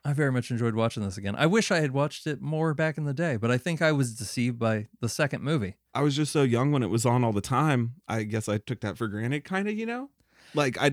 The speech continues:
Speaker 2: I felt the need, "Oh, I don't need to watch it. I saw that so much."
Speaker 1: Well, also when I was younger and I watched this, this is a more story-heavy, like, human feelings-based thing about people. And Freddy is about, like, dream monster, you know?
Speaker 2: <laughs>
Speaker 1: And, like,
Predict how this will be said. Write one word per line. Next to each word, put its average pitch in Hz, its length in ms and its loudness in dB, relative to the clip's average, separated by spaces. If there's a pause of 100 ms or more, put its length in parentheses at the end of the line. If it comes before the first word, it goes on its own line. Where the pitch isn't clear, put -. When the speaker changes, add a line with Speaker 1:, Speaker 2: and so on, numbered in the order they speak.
Speaker 2:
I 139 80 4
felt 147 200 4
the 160 60 4
need, 151 160 4
"Oh, 180 180 4
I 208 80 4
don't 214 160 4
need 247 140 0
to 254 60 2
watch 180 200 4
it. 196 60 2
I 180 40 2
saw 190 200 0
that 165 160 2
so 180 180 2
much." - 480 2
Speaker 1:
Well, 185 100 4
also 208 300 6
when 190 100 4
I 160 60 4
was 135 120 4
younger 131 200 4
and 120 80 6
I 113 40 4
watched 107 240 2
this, 113 120 -2
this 170 120 4
is 156 60 2
a 147 80 8
more 117 320 6
story-heavy, 101 1000 0 (120)
like, 117 240 2
human 127 420 2
feelings-based 101 1160 -2 (120)
thing 92 420 0
about 110 300 2
people. 107 460 -2 (200)
And 120 260 4
Freddy 131 360 4
is 104 140 0
about, 98 240 0
like, 101 180 -8 (480)
dream 123 440 2
monster, 90 600 -12 (100)
you 127 120 8
know? 131 180 4
Speaker 2:
<laughs> - 0 -
Speaker 1:
And, 135 180 4
like, 117 320 2